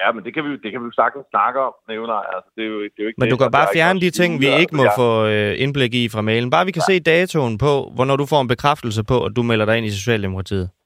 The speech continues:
Speaker 1: Ja, ja. Og
Speaker 2: Alright.
Speaker 1: så, øh, øh, og så, øh, ja. Og, og, og, og, og, og ved du hvad? Jeg synes også,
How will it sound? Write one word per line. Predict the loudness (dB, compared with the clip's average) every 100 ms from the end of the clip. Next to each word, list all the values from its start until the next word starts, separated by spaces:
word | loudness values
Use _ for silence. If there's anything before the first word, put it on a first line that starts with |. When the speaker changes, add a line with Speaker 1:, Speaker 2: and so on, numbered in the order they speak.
| _ _ _ _ _ _ _ _ 0
Speaker 1:
Ja, | 0 _ _ _ -4
ja. | -4 -4 _ -20 -20 -20 -20 _
Og | -2
Speaker 2:
Alright. | 0 2
Speaker 1:
så, | 2 2 2
øh, | 0 -2 -4 -8 -10 -12 -14 -16 -20 _ -12
øh, | -10 -12 -6
og | -8 0
så, | 2 4 4 2
øh, | 2 -2 -8 -12 -16 -18 -18 -18 -16 -18 -20 -2
ja. | 2 2 0 _ _ _
Og, | -14 -10 -2
og, | -2 2
og, | 0 2 -2
og, | -2 -6
og, | -10 -6
og | -4
ved |
du | 0
hvad? | 0 -2 -10 _ _ -14
Jeg | -10
synes | -10 -2
også, | -2